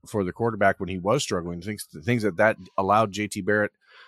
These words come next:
and, and Dwayne Haskins and guys to do when they were using players like that, like Curtis Samuel and Paris Campbell. Emeka Egbuka has that sort of skill set. I think you should probably try to use it. He is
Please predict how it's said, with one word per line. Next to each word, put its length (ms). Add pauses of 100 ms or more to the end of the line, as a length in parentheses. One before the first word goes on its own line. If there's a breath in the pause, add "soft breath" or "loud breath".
(120 soft breath)
and, 160
and 340
Dwayne 260
Haskins 400
and 120
guys 240
to 80
do 180
when 160
they 140
were 320
using 480
players 360
like 200
that, 220
like 140
Curtis 240
Samuel 480
and 120
Paris 240
Campbell. 340 (560 soft breath)
Emeka 420
Egbuka 300
has 240
that 160
sort 220
of 60
skill 220
set. 280
I 60
think 260
you 60
should 160
probably 300
try 220
to 60
use 320
it. 120
He 180
is 180